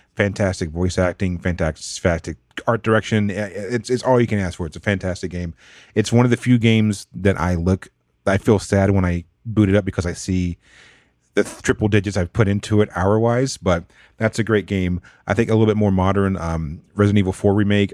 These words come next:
uh, again, capital V video game. Um, it's a game that does not take itself seriously, but also does take itself very seriously at moments. It's a really, really fun ride. Um, I, I highly recommend that.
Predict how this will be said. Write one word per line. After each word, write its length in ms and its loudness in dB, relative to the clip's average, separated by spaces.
uh, 220 -2
again, 460 -2
capital 400 -2
V 180 0
video 300 0
game. 400 -2
Um, 300 -4
it's 180 -10
a 60 0
game 360 2
that 300 0
does 220 2
not 220 0
take 200 2
itself 340 0
seriously, 460 0
but 120 0
also 220 0
does 240 0
take 180 -2
itself 280 0
very 180 2
seriously 300 0
at 100 -6
moments. 320 0
It's 140 -6
a 200 -2
really, 200 4
really 200 2
fun 260 -2
ride. 340 -4
Um, 260 -8
I, 200 -8
I 100 -4
highly 240 0
recommend 380 -4
that. 260 -4